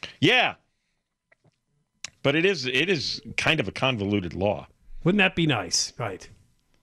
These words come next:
Speaker 1: But, uh,
Speaker 2: Uh,
Speaker 1: you know, I'm all for, uh, if this leads to his execution, that's great.
Speaker 2: They, yeah, I don't know if it'll
Speaker 1: I don't,
Speaker 2: result.
Speaker 1: I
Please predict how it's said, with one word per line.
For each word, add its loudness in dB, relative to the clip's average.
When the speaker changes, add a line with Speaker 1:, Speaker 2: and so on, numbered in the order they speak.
Speaker 1:
But, 2
uh, 2
Speaker 2:
Uh, 2
Speaker 1:
you 4
know, 2
I'm 2
all 2
for, 0
uh, 4
if -2
this 0
leads 0
to 0
his 0
execution, -2
that's -4
great. -2
Speaker 2:
They, -2
yeah, 0
I 0
don't -2
know -4
if -4
it'll 0
Speaker 1:
I 6
don't, 2
Speaker 2:
result. 2
Speaker 1:
I 2